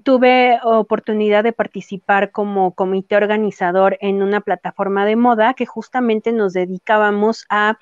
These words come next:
llevar este talento mexicano al extranjero, porque, eh, como buenos mexicanos, por lo general,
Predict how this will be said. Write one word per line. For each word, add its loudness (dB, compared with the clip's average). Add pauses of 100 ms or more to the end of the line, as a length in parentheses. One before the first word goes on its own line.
(480)
llevar 2
este -2
talento 0
mexicano -2
al 2
extranjero, 2 (360)
porque, 2 (320)
eh, 2 (200)
como 2
buenos 6
mexicanos, 4
por -2
lo 2
general, 2